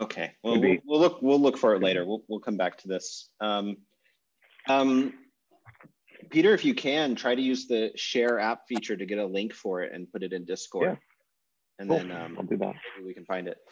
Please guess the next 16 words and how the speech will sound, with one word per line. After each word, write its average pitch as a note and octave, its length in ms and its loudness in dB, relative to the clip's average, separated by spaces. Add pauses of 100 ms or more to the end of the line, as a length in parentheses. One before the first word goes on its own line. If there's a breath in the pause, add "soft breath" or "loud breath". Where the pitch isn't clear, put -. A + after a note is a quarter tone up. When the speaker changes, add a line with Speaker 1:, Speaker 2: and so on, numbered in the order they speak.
(200 soft breath)
Speaker 1:
I - 20 2
wasn't C3+ 280 4
able A#2 100 0
to G#2+ 60 0
find A2 200 0
it G2+ 80 -2
just F#2+ 160 -10
now, G2 140 -4
quickly G2 320 -8
searching, F#2 340 -8
but F2+ 100 -12
I'll G2 80 -6
go F#2+ 120 -10
back F#2 180 -8
and F2+ 100 -12
look, F#2 140 -12